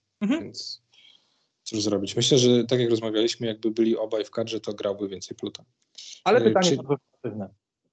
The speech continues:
Speaker 2: czy nie macie wrażenia, że wszyscy pchamy Sokoła do Euroligi, Eurocupu, Ligi Mistrzów bardziej niż on sam tego chce?
Speaker 1: Być może tak jest.
Speaker 2: Nie wiemy tego.
Speaker 1: Mhm.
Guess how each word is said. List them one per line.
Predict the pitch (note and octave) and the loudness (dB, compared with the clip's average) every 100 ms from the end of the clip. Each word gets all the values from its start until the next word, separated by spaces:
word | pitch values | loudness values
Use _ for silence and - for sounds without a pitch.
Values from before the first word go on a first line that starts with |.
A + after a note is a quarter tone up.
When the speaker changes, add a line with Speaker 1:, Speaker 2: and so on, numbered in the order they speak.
| _ - _ - | _ -20 _ -4
Speaker 2:
czy | C#3 | 0
nie | C3+ | 2
macie | B2+ D#3 D3+ | 2 2 2
wrażenia, | B2+ A#2 B2 C#3 | 4 4 2 -2
że | A#2+ | -2
wszyscy | - - - - | -4 -8 -10 -10
pchamy | - B2 | -6 -4
Sokoła | A#2+ A#2 B2 A2+ | -4 -2 0 0
do | A2+ A2 A2+ A2 | 0 -2 -2 -2
Euroligi, | A2+ G#2+ G#2+ A#2 - | -2 0 -2 -2 0
Eurocupu, | A2+ G#2+ - A2+ A#2+ A2+ | 0 0 -4 -4 0 0
Ligi | A2+ A2 A2 | 0 -2 -4
Mistrzów | A#2 - B2+ | -4 -4 0
bardziej | A#2 A#2+ B2+ | 2 2 0
niż | A#2 - | -2 -4
on | A2 | -6
sam | - A2 | -6 -6
tego | A2 G#2+ | -4 -4
chce? | G#2 - F#2 _ _ _ _ _ _ _ _ _ _ _ | -4 -6 -10 _ _ _ _ _ _ _ _ _ _ _
Speaker 1:
Być | - - | -4 2
może | D#3 C#3 | 4 4
tak | B2+ C3 | 2 2
jest. | D#3 - - _ _ _ _ _ _ _ _ - - - - - - - - | 0 -2 -20 _ _ _ _ _ _ _ _ -14 -8 -2 0 0 -4 -10 2
Speaker 2:
Nie | F#3 | 4
wiemy | A#2 G2 | 4 2
tego. | F#2 G#2 A#2+ - _ _ _ _ - - | -2 -4 -4 -6 _ _ _ _ -16 -6
Speaker 1:
Mhm. | F#3+ - | -4 -4